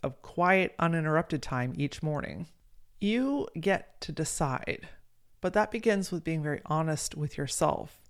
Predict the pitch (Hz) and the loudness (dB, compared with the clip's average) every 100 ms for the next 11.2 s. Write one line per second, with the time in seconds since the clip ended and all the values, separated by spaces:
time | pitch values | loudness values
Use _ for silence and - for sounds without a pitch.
0 | _ _ _ _ _ - 170 220 226 247 | _ _ _ _ _ 2 6 6 4 0
1 | 247 202 185 - 165 160 160 - 139 131 | 2 2 2 0 2 4 2 0 -2 -2
2 | - 147 131 - - 180 247 277 - _ | -2 -2 -4 -4 -4 0 -2 -2 -14 _
3 | _ _ _ _ - _ 175 160 165 156 | _ _ _ _ -20 _ 2 4 6 4
4 | 147 - - - _ _ - 175 226 214 | 2 -8 -16 -20 _ _ -4 2 4 4
5 | 196 185 - 208 220 226 233 202 165 151 | 2 -2 -2 0 2 2 2 0 0 0
6 | 147 - - - 160 131 175 208 220 220 | -2 -6 -12 -6 -4 -2 0 0 0 0
7 | 220 202 202 185 185 170 143 147 147 147 | 0 2 0 0 0 0 2 2 2 -2
8 | 139 - 175 180 175 - 156 151 135 160 | -2 2 6 4 2 -6 -2 -2 0 0
9 | 151 - 170 165 165 165 165 160 156 - | -2 -2 0 4 4 4 2 0 -2 -2
10 | 156 139 165 165 160 143 139 135 165 160 | -2 0 0 0 0 -2 -4 -2 4 6
11 | 160 165 | 8 4